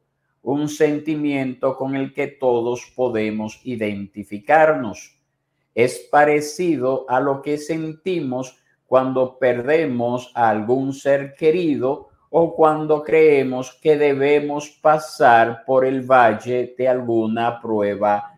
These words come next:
solos. Sin duda, estar aislados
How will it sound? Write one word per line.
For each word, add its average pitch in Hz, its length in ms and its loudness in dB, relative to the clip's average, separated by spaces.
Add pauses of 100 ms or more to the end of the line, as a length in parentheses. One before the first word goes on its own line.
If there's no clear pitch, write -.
(140)
solos. - 920 2 (1400)
Sin 95 540 -8
duda, 147 720 -2 (280)
estar 131 920 0
aislados 120 1080 -2